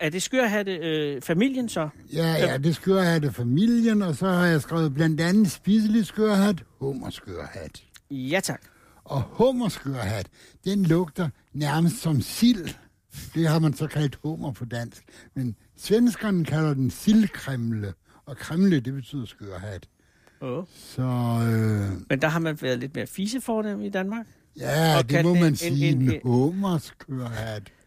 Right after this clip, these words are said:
Speaker 1: For hummer,
Speaker 2: Sådan
Speaker 1: øh,
Speaker 2: et gammelt hummer, et ungkalehummer, det er ikke. Nej,
Speaker 1: Åh.
Speaker 2: nå, det er måske ikke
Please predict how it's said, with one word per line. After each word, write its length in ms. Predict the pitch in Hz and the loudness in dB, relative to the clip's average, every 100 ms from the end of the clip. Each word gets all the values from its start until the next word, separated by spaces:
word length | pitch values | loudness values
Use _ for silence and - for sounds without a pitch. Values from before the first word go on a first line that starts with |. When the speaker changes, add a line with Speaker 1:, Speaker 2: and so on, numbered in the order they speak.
| _ | _
Speaker 1:
For 120 | 147 | -2
hummer, 420 | 127 175 202 208 196 _ _ _ _ _ _ | 2 0 0 -4 -8 _ _ _ _ _ _
Speaker 2:
Sådan 160 | 139 160 | 0 2
Speaker 1:
øh, 60 | 160 | 2
Speaker 2:
et 140 | - | 0
gammelt 420 | 147 156 180 160 | -2 2 2 2
hummer, 480 | - 135 139 156 147 | 0 0 2 0 -4
et 140 | 135 131 | -4 -4
ungkalehummer, 960 | 135 143 143 143 117 95 117 110 110 | -4 -2 -2 0 -2 -4 -6 -8 -10
det 200 | 104 117 | -10 -8
er 60 | 127 | -6
ikke. 300 | 143 143 123 - - _ 147 | -6 -6 -8 -14 -20 _ -6
Nej, 140 | 147 156 | -2 -2
Speaker 1:
Åh. 40 | 160 | 0
Speaker 2:
nå, 120 | 165 | 0
det 80 | 156 | 2
er 20 | |
måske 260 | 151 - | 0 0
ikke 120 | 196 | -4